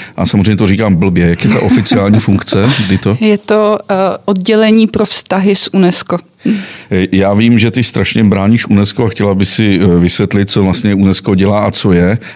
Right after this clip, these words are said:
Speaker 1: a na to přijde řeč. Ale dneska se chci bavit co nejvíce o takzvaných památkách unesco, o dědictví unesco. A první otázka je, jestli víš o nějaké památce,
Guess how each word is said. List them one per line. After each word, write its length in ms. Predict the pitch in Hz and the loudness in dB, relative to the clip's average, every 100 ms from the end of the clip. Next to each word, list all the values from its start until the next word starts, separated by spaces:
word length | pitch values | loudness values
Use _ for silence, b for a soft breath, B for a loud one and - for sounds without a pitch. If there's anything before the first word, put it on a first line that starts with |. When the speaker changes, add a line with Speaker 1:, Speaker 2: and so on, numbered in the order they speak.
| B | B
Speaker 1:
a 200 | 90 95 | -2 0
na 160 | 98 | 0
to 140 | 90 98 | 0 -2
přijde 320 | - 107 104 | 0 0 2
řeč. 440 | 87 87 123 - B B B B B B | 2 2 0 -6 B B B B B B
Ale 320 | 90 95 95 98 | -4 0 0 0
dneska 440 | 95 98 92 120 | 2 0 0 -2
se 120 | 104 | -2
chci 180 | 104 - | -2 0
bavit 280 | 101 104 110 | 0 0 0
co 160 | - | 0
nejvíce 540 | 101 92 98 90 110 104 | 2 2 2 2 0 0
o 120 | 95 | 0
takzvaných 600 | 98 85 90 98 98 - | 0 0 2 2 0 -4
památkách 880 | - 87 92 92 87 98 92 92 - | -4 0 0 0 -4 -4 -2 -2 -2
unesco, 800 | 95 90 87 - 95 92 92 92 | 0 0 0 -2 0 2 2 2
o 180 | 85 87 | 0 0
dědictví 640 | 87 85 90 - - 95 | 0 0 0 -2 0 0
unesco. 640 | - 90 85 - 92 98 151 - - - - _ _ - | 2 0 2 0 0 0 -2 -6 -20 -20 -20 _ _ -6
A 80 | 101 | -4
první 280 | - 104 120 | 0 0 2
otázka 440 | 110 117 113 - | 0 -2 -2 -2
je, 180 | 117 123 B B B B B | -2 -2 B B B B B
jestli 260 | 90 87 147 | -2 0 2
víš 240 | 127 - | 2 0
o 60 | 127 | 0
nějaké 380 | 110 127 131 139 | 0 0 -2 -4
památce, 1000 | - - 98 107 113 - - 78 87 | -6 -2 0 0 0 -4 -2 0 0